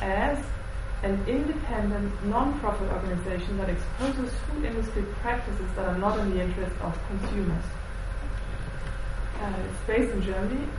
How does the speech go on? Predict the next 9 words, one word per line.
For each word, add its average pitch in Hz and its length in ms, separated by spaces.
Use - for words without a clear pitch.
and 202 280
uses 247 400
a 202 80
number 233 260
of - 180
digital 247 280
media 233 360
tools, 208 320
including 202 440